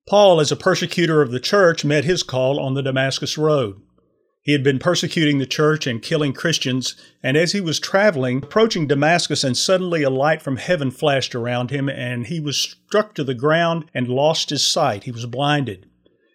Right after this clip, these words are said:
And a voice said to him, "Saul, Saul, why are you persecuting me?"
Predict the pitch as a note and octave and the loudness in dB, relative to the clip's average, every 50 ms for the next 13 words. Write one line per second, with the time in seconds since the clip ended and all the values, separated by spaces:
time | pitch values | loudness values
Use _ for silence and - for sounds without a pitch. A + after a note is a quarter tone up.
0 | _ _ _ - C#3 D3 C3+ A#2+ D3+ F#3+ A3+ A#3+ - - - C#3 C3+ - - C3+ | _ _ _ 0 0 0 2 2 4 4 4 4 4 2 2 0 0 0 -2 -2
1 | C3+ C#3 C3+ B2 - - - E3 D3+ D#3 E3+ F3+ G3+ G#3 G3+ - _ _ _ - | -2 -2 -2 -2 -4 0 2 4 4 4 4 2 0 0 -4 -8 _ _ _ -8
2 | - - - D3+ D3 D#3+ F3 F3+ F#3+ F#3 F3+ F3+ F3+ F3+ G3+ A3+ A#3+ B3+ A#3 G3+ | -4 0 4 4 6 6 6 6 4 2 0 0 2 2 4 4 4 2 2 2
3 | F#3+ F#3 - - A3 A3+ A3 - G3+ - - D3 B2 A#2+ A2+ A2 G#2 F#2+ F#2 - | -2 -4 -2 0 0 0 0 0 -4 -2 -2 -2 -2 -2 -4 -6 -8 -10 -14 -18
4 | _ | _